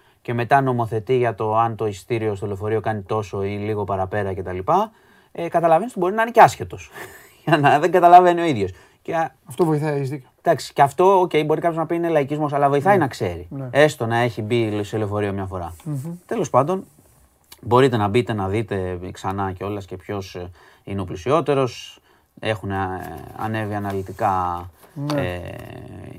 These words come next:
Speaker 1: τα περιουσιακά στοιχεία των αρχηγών, για όσο βοηθάει. Εντάξει, καλός υπάρχει, θα έπρεπε να έχει βρεθεί, ε, να είναι πιο βελτιωμένο και δεύτερον, να έχει πραγματικά ουσία όσον αφορά τις αρχές. Δηλαδή, να
Speaker 2: Μμμ.
Speaker 1: μπορούν οι αρχές,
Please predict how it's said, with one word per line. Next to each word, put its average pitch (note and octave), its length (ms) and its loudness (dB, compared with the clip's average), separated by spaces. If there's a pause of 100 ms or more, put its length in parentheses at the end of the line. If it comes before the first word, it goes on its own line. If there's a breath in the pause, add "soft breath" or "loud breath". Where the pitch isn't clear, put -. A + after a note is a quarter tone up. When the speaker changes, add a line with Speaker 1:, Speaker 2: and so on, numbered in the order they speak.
(120)
Speaker 1:
τα - 80 -14
περιουσιακά F#2 460 -8
στοιχεία F2+ 280 -10
των F2+ 80 -6
αρχηγών, D3+ 540 -2 (140)
για C3 180 2
όσο A#2+ 200 0
βοηθάει. A#2+ 520 -2
Εντάξει, C3 420 0 (240 soft breath)
καλός D#3 400 6
υπάρχει, F3+ 560 4 (200 soft breath)
θα C3+ 180 2
έπρεπε D3+ 340 2
να C3+ 120 0
έχει C#3+ 180 -4
βρεθεί, B2+ 480 -2 (320 soft breath)
ε, G#2+ 460 -4 (800)
να A#2+ 160 0
είναι C3 120 0
πιο C3 180 0
βελτιωμένο A#2+ 800 -2 (240)
και D#3 140 -2
δεύτερον, G3 600 -2
να D3+ 400 -2
έχει - 160 -10
πραγματικά D#3+ 480 -6
ουσία E3+ 280 -6
όσον F3 180 -10
αφορά E3 200 -10
τις - 100 -18
αρχές. C3+ 340 -8
Δηλαδή, A2 240 -4
να - 100 -2
Speaker 2:
Μμμ. - 60 -2
Speaker 1:
μπορούν C#3 260 -2
οι B2 80 -4
αρχές, E3+ 460 -6